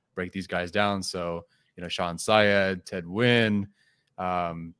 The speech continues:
Eric Smith, like, talking to these guys about the coaches, looking at everything, you just start to feel, like, so confident in your team again. But I've been there before, so we'll see. But,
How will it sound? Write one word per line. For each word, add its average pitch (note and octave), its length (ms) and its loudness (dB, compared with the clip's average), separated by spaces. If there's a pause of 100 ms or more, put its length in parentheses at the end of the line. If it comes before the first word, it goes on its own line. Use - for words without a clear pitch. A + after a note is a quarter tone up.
(120)
Eric G2 220 -2
Smith, A2 460 0
like, G2 100 -2
talking B2 220 2
to A2+ 40 0
these G#2+ 120 -4
guys G2+ 260 4
about G#2 240 2
the G#2 80 -10
coaches, F#2+ 360 -6
looking G2+ 220 -6
at F#2 80 -4
everything, F2+ 400 -6
you G2 120 -4
just A#2 120 -4
start A#2 200 2
to G#2+ 80 -4
feel, G#2 240 -4
like, F2 260 -6 (380)
so A2+ 180 2
confident G#2 520 0
in F#2 120 -6
your F2+ 80 -6
team F#2+ 240 -4
again. F2 380 -4 (440)
But - 100 -18
I've - 100 -16
been F#2+ 100 -4
there A#2+ 100 2
before, A#2 720 6 (140)
so F2+ 280 -6
we'll G2+ 160 -2
see. E2+ 320 -4 (100)
But, E2 260 -6